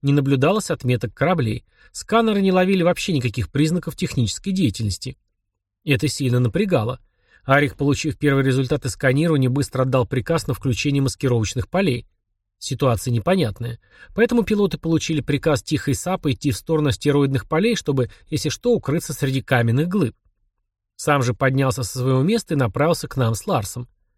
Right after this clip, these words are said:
Видно было, Штейн чем-то очень сильно озадачен, поэтому решил обсудить непонятки с нами. Вообще решено было перед отправлением, что руководство возьмет на себя Рурх, как самый опытный из отправившихся на разведку.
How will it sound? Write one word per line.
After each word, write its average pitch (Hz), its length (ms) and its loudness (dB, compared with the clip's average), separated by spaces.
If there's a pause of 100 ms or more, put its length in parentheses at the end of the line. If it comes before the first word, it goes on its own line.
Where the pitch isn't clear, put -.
(280)
Видно 233 320 4
было, 233 220 4
Штейн 220 340 0
чем-то 208 360 -2
очень 190 240 0
сильно 196 340 -2
озадачен, 156 560 0
поэтому 135 300 0
решил 165 240 0
обсудить 139 440 -4
непонятки 135 540 0
с - 120 -10
нами. 160 320 -4 (720)
Вообще 147 320 0
решено 151 380 0
было 143 200 2
перед 135 180 0
отправлением, 139 600 2
что - 160 -4
руководство 139 480 0
возьмет 131 360 2
на 147 80 0
себя 147 300 -2
Рурх, 175 320 0 (260)
как 127 160 -2
самый 135 280 0
опытный 165 440 0
из 131 80 2
отправившихся 127 640 0
на 131 80 2
разведку. 143 580 -2